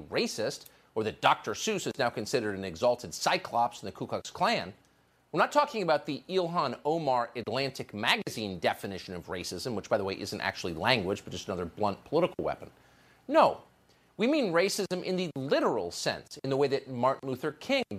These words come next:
defined the term, which is the act of hurting some people and helping others purely on the basis of their respective races.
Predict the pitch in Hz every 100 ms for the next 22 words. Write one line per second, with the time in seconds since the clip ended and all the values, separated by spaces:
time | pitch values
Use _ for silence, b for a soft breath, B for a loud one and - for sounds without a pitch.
0 | - - 113 92 87 - 101 - - _
1 | _ _ _ 131 143 123 - B - 127
2 | - 131 139 - 120 - - 160 113 101
3 | - 311 - 139 165 - 98 107 98 98
4 | - 226 202 156 - - - 190 180 135
5 | 143 - 104 - 117 113 98 90 - 92
6 | - 127 220 233 - -